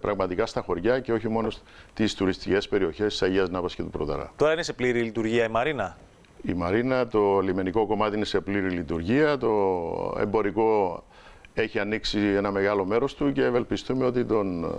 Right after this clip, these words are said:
Speaker 1: Απρίλιο του είκοσι τρία θα είμαστε σε πλήρη, στο εκατό τοις εκατό της
Speaker 2: Φουλ.
Speaker 1: λειτουργίας.
Speaker 2: Καλές, καλές δουλειές να ευχηθούμε και να πάει καλά
Speaker 1: Ευχαριστούμε.
Speaker 2: αυτό το project
Speaker 1: Ευχαριστούμε.
Speaker 2: που έχει όλη, όλη η επαρχία έχει επενδύσει και η Κύπρος αρκετά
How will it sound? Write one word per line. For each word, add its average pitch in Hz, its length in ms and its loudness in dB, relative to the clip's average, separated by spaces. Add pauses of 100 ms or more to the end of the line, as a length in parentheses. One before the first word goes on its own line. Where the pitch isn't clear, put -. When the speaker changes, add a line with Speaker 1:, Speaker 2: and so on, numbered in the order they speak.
(340)
Speaker 1:
Απρίλιο 107 540 0
του 85 100 -4
είκοσι 87 340 -4
τρία 143 360 0 (380)
θα - 160 -2
είμαστε 104 720 0
σε - 160 -2
πλήρη, 104 440 0
στο - 180 -4
εκατό 92 260 0
τοις 82 160 -6
εκατό 80 320 -4
της 78 240 -6
Speaker 2:
Φουλ. 143 220 0
Speaker 1:
λειτουργίας. 80 280 -6
Speaker 2:
Καλές, 165 480 -2
καλές 165 300 0
δουλειές 139 320 2
να 117 60 -4
ευχηθούμε 170 560 -2 (420)
και 147 100 2
να 143 80 0
πάει 160 160 -2
καλά 151 240 0
Speaker 1:
Ευχαριστούμε. 127 280 -2
Speaker 2:
αυτό 110 40 -6
το - 80 -2
project 151 40 4
Speaker 1:
Ευχαριστούμε. 165 300 0
Speaker 2:
που 147 80 2
έχει 156 300 0
όλη, 175 520 0
όλη 175 220 2
η - 20 2
επαρχία 127 480 0
έχει 113 180 -2
επενδύσει 117 480 -4
και 147 120 -2
η 139 40 -2
Κύπρος - 500 -4
αρκετά 113 540 -2